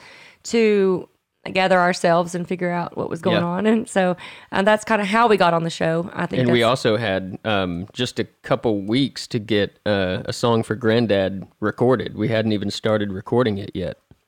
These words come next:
Speaker 1: Yeah, and, uh, turns out we got two songs. So, um, it, you know, whenever you go on T V, there's synchronization, licensing, and all of that. So we had to go through all of the,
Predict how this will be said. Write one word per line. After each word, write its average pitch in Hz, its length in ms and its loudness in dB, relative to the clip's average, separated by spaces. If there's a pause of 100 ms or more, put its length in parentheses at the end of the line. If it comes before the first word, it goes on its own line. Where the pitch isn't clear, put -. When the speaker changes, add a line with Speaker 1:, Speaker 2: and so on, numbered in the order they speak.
(140)
Speaker 1:
Yeah, 190 300 0
and, 202 340 -2
uh, 175 520 2 (220)
turns 220 260 0
out 214 180 4
we 196 140 4
got 196 280 0
two 330 200 2
songs. 165 400 0
So, 190 380 4
um, 175 500 0 (720)
it, - 200 -16 (220)
you 220 100 -2
know, 208 140 4
whenever 196 320 2
you 190 120 0
go 190 100 4
on 180 120 2
T 202 140 -2
V, 185 140 2
there's 180 280 0 (420)
synchronization, 185 880 0
licensing, 175 720 -2
and 170 80 -2
all 170 140 0
of 170 60 -2
that. 170 220 0
So 185 80 -2
we 180 60 -2
had 196 100 -2
to 175 60 -8
go 175 120 0
through 175 180 -2
all 165 200 2
of 165 140 -4
the, 165 220 -4